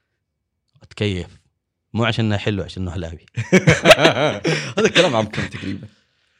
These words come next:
Speaker 1: والله صراحة قبل لا أبلغ. إي والله لا. دحين لو بعد الحلقة أحسمعك صوتي. قبل
Speaker 2: إيه.
Speaker 1: لا أبلغ صوتي مرة صغير وقتها.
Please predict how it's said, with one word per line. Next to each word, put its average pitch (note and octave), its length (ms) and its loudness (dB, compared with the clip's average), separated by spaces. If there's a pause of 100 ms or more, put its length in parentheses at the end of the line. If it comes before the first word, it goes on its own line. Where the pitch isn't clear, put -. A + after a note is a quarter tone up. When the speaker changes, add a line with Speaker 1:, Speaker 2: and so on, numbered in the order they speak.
(1080)
Speaker 1:
والله A#2+ 240 -10
صراحة A#2+ 360 -4
قبل A#2 300 -4
لا G2+ 120 -2
أبلغ. F2+ 320 -8 (640)
إي B2 140 2
والله C3 280 2
لا. G2+ 120 -6 (260)
دحين A#2 340 -6
لو F#2 420 -10
بعد G#2 240 -12
الحلقة C#3+ 360 -8
أحسمعك G2+ 500 -12
صوتي. A#2 400 -10 (100)
قبل A2+ 140 -2
Speaker 2:
إيه. G2 80 -4
Speaker 1:
لا F#2+ 160 -6
أبلغ F2 200 -12
صوتي B2 300 -10
مرة C3+ 240 -10
صغير E2 400 -12
وقتها. - 260 -20